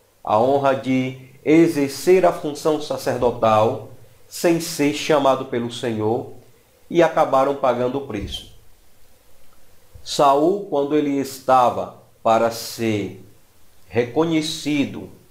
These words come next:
ungido como o rei de Israel,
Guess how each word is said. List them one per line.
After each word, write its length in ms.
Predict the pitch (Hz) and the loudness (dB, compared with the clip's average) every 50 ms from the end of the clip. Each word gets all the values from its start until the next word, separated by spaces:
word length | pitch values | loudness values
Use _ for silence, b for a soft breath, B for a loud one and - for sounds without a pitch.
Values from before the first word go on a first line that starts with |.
| - _ - | -20 _ -4
ungido 680 | 127 139 139 131 117 - 98 110 147 196 214 208 170 156 | -4 -2 -2 -2 -4 -4 -6 -4 -2 0 0 2 0 0
como 640 | - 160 156 151 151 147 147 143 131 135 B B B B B B | 2 2 2 2 2 2 0 -2 -2 -4 B B B B B B
o 140 | - 101 95 | -10 -10 -8
rei 340 | 85 92 131 170 180 180 - | -2 2 4 4 4 2 0
de 140 | 135 151 151 | -2 -2 -2
Israel, 720 | 131 120 117 123 113 104 107 120 135 147 139 110 - - | -2 0 0 0 0 2 2 2 4 4 4 2 0 -6